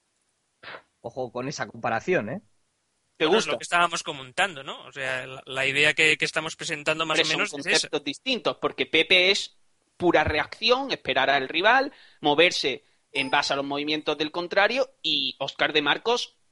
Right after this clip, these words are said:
Speaker 2: es más en la línea de lo que ha estado comentando David. Es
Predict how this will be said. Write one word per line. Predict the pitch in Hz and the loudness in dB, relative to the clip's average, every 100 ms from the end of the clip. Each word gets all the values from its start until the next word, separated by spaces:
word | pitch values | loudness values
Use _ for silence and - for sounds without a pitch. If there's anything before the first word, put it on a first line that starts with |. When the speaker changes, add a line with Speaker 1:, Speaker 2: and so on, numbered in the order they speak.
| _ | _
Speaker 2:
es | 156 | -2
más | 151 147 151 190 | -2 2 2 4
en | 233 | 2
la | 156 | 0
línea | 143 220 | -2 -4
de | 269 | -4
lo | 147 | -4
que | 127 | -4
ha | |
estado | 139 147 | -4 -4
comentando | 214 143 131 123 107 | -4 -2 -4 -2 -4
David. | 98 247 - _ _ - | -2 -4 -6 _ _ -6
Es | 135 131 - | -2 -2 -4